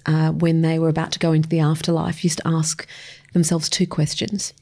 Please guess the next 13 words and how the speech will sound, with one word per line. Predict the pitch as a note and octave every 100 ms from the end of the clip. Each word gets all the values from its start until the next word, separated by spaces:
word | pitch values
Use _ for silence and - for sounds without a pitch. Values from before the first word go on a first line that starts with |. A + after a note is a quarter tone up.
| _ _ _
in | F#3
order | F3 E3+
to | D#3+ -
enter | E3 E3+
the | F3+
afterlife | E3+ D#3+ E3 E3 D#3+ D#3+
and | D#3
determine | D#3+ E3+ D#3 D3+
what | D3+
that | - -
would | E3 E3
look | D#3+ E3+
like. | - F3+